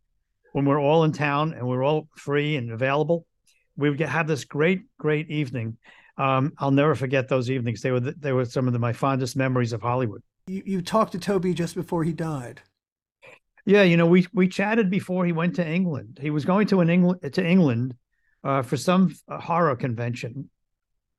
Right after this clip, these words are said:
Speaker 1: And we were talking on the phone. He said, "I'm gonna be away, and, you know, I'll call you when I get back, and, you know, we'll, we'll figure something out." I said, "Great.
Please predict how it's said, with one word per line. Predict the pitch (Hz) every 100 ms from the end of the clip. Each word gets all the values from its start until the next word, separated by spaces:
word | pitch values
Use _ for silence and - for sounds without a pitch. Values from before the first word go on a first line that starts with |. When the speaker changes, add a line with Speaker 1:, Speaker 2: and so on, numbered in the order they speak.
| _ _ _ _ -
Speaker 1:
And | 156
we | 165
were | 175 147
talking | 175 185 202
on | 170
the | 160
phone. | - 147 147
He | 139
said, | 160
"I'm | 143 165
gonna | 190
be | 202
away, | 190 160 151 151 147 - _ _ _ -
and, | 143 151 170
you | 160
know, | 156
I'll | 165
call | - 214
you | 202
when | 180
I | 170
get | 170
back, | 185 190 123 _ -
and, | 151 147 139
you | 143
know, |
we'll, | 143 156 -
we'll | 156
figure | 175 160 127
something | 160 147
out." | 143 120 -
I |
said, | 123 185
"Great. | 277 302